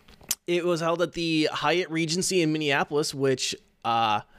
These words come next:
was a gorgeous hotel. Gorgeous hotel.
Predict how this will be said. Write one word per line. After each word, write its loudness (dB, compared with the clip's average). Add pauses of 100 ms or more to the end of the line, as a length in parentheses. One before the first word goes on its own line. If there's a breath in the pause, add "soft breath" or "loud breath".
(200 loud breath)
was 0
a -8
gorgeous 0
hotel. 0 (1500 soft breath)
Gorgeous 2
hotel. 0